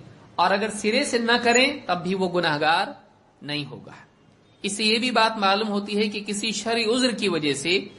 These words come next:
आदमी रमजान में एतकाफ छोड़ सकता है, वो गुनाहगार नहीं होता है। यही बात दीगर नवाफिल के बारे में भी उलमा ने कही है कि अगर आदमी रोजा रखे नफल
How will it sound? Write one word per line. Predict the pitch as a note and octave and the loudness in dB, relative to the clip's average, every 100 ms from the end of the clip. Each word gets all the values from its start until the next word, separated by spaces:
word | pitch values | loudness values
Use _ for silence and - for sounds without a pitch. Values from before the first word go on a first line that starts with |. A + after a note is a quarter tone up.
| - - | -16 -2
आदमी | E3 F3+ F#3 F#3 | 0 0 -2 -6
रमजान | E3 E3+ F3 F#3+ G3 | -6 -2 2 2 0
में | - | -6
एतकाफ | D#3+ D#3+ E3 F#3 A3+ - - - - - | -8 -6 0 0 0 -4 -20 -20 -20 -14
छोड़ | - G#3 G#3 | -2 0 0
सकता | E3 - - A#2+ | -4 -10 -6 -6
है, | - - - | -8 -18 -8
वो | G3 | -4
गुनाहगार | G3 G3 F#3 F#3+ G#3 B3+ - - - - - | 0 0 2 2 2 0 -6 -18 -20 -20 -14
नहीं | C#3+ D#3 B2 | -10 -10 -10
होता | G#2 G#2 | -12 -14
है। | G#2+ - - _ _ - F3 | -16 -18 -20 _ _ -8 -2
यही | G#3 | 0
बात | G3+ G3+ F#3 | 2 2 2
दीगर | E3 G3 G#3+ G#3+ | -2 -4 -2 -2
नवाफिल | F#3+ F3+ F3 G#3 G#3 | 0 0 0 -2 -4
के | F3+ | -2
बारे | D#3+ D#3+ D#3+ | 0 -2 -2
में | D#3 | -6
भी | E3 | -4
उलमा | D3 C#3 B2 | -4 -2 -4
ने | A#2 | -6
कही | A#2 A#2 | -8 -8
है | A#2 - - - - - - - | -8 -12 -20 -20 -20 -20 -12 -4
कि | |
अगर | D#3 D#3+ | 0 2
आदमी | D#3 D#3+ F3+ A3 D4 - - - F3 | 2 2 -2 -6 -6 -14 -20 -10 -4
रोजा | F#3 F#3 D3+ | -2 0 0
रखे | C3 - G3+ D#4 - | 0 0 -2 -2 -4
नफल | F#3 G3+ A3 | -4 -2 -2